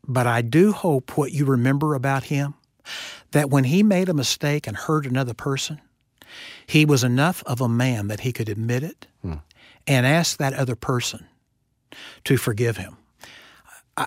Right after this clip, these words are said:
Speaker 1: I think our families need to be that, um, that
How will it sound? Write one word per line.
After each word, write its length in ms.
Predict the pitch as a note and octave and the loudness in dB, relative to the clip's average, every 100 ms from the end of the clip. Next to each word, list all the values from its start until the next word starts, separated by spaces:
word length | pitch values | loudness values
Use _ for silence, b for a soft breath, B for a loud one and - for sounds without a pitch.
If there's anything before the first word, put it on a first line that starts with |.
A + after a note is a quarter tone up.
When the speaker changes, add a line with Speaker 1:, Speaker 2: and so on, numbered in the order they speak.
| - | -4
Speaker 1:
I 160 | D3 G3+ | 2 4
think 240 | F#3+ E3 | 4 2
our 100 | C3+ | 2
families 540 | A#2 D3+ D3 C3+ A#2+ A2+ | 0 2 2 2 2 2
need 280 | C3 E3 E3 | 2 2 2
to 60 | B2+ | 2
be 260 | C3+ C#3+ | 4 4
that, 420 | C3 B2+ B2+ - C3 | 2 0 -2 -2 0
um, 340 | A#2 A2+ A#2+ _ b b b b b b b C#3 | 0 0 -6 _ b b b b b b b 0
that 220 | B2 | 0